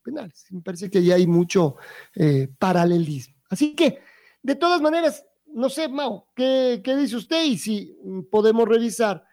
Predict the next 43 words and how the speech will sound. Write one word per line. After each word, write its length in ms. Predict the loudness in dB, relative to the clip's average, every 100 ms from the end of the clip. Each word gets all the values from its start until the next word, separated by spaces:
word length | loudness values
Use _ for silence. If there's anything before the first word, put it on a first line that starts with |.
| _ -6
estos 380 | -6 -4 -6 -4
números, 420 | -2 -2 -2 0
a 80 | 2
ver 320 | 2 0 0
cómo 320 | 0 2 2
quedaron, 500 | 0 -4 -4 -8 -16 -16 _
y 80 | -16
como 240 | -8 -4
decimos, 460 | -4 -6 -8 -8 -6
con 120 | -4
la 80 | -4
discusión, 680 | -4 -8 -12 -8 -4 -4 -4
eh, 180 | -4 -4
abierta, 640 | -6 -4 -4 -4 -8 -8 _ _
<laughs> 220 | -18 -14 -8
como 280 | -6 -8 _ _ -12
una 220 | -6 -4
de 60 |
las 120 | -4 -4
cosas 260 | -4 -4
que 100 | -4
nos 100 | -4
da 100 | -2 -4
la 100 | -2
sensación 500 | -4 -4 -4 -4 -4
es 80 | -6
que 100 | -8
sí, 140 | -2
hay 120 | -2
muchos 380 | -2 -4 -2 -2
hinchas 300 | -2 -4 -6
que 180 | -6 -8 _ _ _ 0
preferirían 640 | 4 4 4 4 2 2
por 140 | 2
ahora 280 | 4 6 4
no 80 | 4
hablar, 260 | 2 2 2
y 80 | 0
uno 140 | -2
dice, 240 | -2 -2
bueno, 320 | 2 2 0 -4
si, 260 | -4 -4 -4 -10 -16 _ _
si 580 | -20 -10 -6 -4 -4